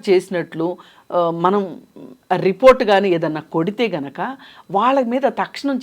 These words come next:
చర్యలు తీసుకుంటానికి అవుతుంది. దీని మీద ప్రభుత్వం ఖచ్చితంగా ఆలోచించాలి. అసలు ప్రభుత్వాలని కూడా వాళ్ళు చేసే పనులను కూడా, ఆమ్, విమర్శిస్తూ, ఆమ్, చాలా దారుణంగా అపహాస్యం పాలు చేసేటట్లు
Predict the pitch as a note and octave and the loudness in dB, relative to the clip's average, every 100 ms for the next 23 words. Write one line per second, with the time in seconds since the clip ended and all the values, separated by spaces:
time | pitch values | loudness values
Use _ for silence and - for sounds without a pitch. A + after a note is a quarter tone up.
0 | G#3+ A3+ C4 G#3+ - F#3+ E3+ D#3+ D#3 C#3+ | -2 0 -2 -4 -6 -6 -2 -2 -2 -4
1 | C#3 C3+ - - - - E3+ B3 A#3+ C#4 | -6 -12 -20 -20 -20 -8 2 4 6 2
2 | C#4+ G3 F#3+ B3 D4+ B3 G#3 - C4 D4+ | 0 0 0 -2 -4 -2 -4 -4 -4 0
3 | C4+ G3 F#3+ E3+ D3 - - - - - | 2 2 0 -6 -8 -8 -8 -14 -20 -8
4 | - G3 E4 - F#3 G3+ C4+ D4 D4 C#4 | -4 -2 -2 4 4 2 -2 2 2 2
5 | C4+ B3 A3 G#3+ G#3 - - - F3 F#3 | -2 -4 0 0 -2 -10 -18 -4 2 2
6 | F3 F#3 F3+ F#3 - F3 C4 C#4 C4+ G3+ | 2 0 2 0 0 0 0 0 2 4
7 | D#3 D3+ D#3+ - - - - C#3+ D#3+ E3+ | 4 2 -2 -14 -20 -18 -4 0 0 0
8 | D#3+ D3+ D3 F3 A3 B3 G#3+ F#3 C#3+ D#3 | -4 -6 -4 0 2 2 -2 -6 -6 -8
9 | D#3 E3 - _ _ - D#3 D#3+ D3 D#3 | -8 -12 -20 _ _ -14 -10 -10 -10 -14
10 | D#3 - G#3 G#3 F3 D#3+ F3 G3+ C4 C4 | -6 2 6 6 6 6 8 10 8 6
11 | B3 E3+ - B3+ C4+ C4+ B3+ A3+ G3 G3+ | 6 6 8 8 8 6 2 6 6 6
12 | F#3+ F#3 F3 E3+ A3 | 4 4 0 0 -2